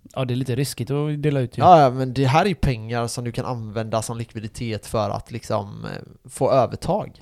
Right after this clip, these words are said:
Speaker 2: över marknaden sen.
Speaker 1: Precis.
Speaker 2: Så när det väl kommer igång sen,
Speaker 1: Mm.
Speaker 2: vilka är det som har försprång? Ja, det är inte de som har gett ut massa pengar till
Speaker 1: Mm.
Speaker 2: välgörenhet, liksom.
Speaker 1: True.
Speaker 2: Så försök, eh, det, det kan vara en bra tanke att ha där, att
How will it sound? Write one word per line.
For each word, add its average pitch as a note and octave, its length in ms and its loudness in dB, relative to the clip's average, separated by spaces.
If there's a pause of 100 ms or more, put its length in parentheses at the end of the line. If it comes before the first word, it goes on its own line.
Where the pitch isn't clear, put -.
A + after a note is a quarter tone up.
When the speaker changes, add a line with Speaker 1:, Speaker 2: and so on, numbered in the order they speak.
Speaker 2:
över B2+ 200 0
marknaden A2 460 -4
sen. E3+ 300 -6 (280)
Speaker 1:
Precis. A2+ 140 -8
Speaker 2:
Så - 60 4
när C#3 140 4
det C3+ 80 2
väl B2 180 4
kommer C3+ 240 -4
igång F3 300 2
sen, - 220 -4 (360)
Speaker 1:
Mm. A#2 100 -8
Speaker 2:
vilka A2 260 0
är B2 40 4
det A#2+ 80 0
som A#2+ 120 -6
har A2 60 -2
försprång? C#3 520 0
Ja, B2+ 80 2
det C3 60 0
är - 20 0
inte B2+ 160 -4
de D3 160 0
som B2 140 -6
har B2 80 0
gett A#2+ 300 -4
ut A#2 160 -4
massa G#2+ 220 -4
pengar G#2 380 -6
till E3 160 -6
Speaker 1:
Mm. D3 140 -2
Speaker 2:
välgörenhet, G#2+ 600 0
liksom. - 200 -10 (220)
Speaker 1:
True. C#3 180 0 (600)
Speaker 2:
Så D3 460 8
försök, E3 640 4
eh, D#3 400 4
det, C3+ 320 -2
det E3 80 0
kan F3 180 -2
vara E3+ 80 2
en D#3+ 60 -6
bra D#3+ 220 6
tanke C#3+ 380 -4
att B2+ 60 4
ha D#3+ 200 8
där, A2 140 4
att - 260 -6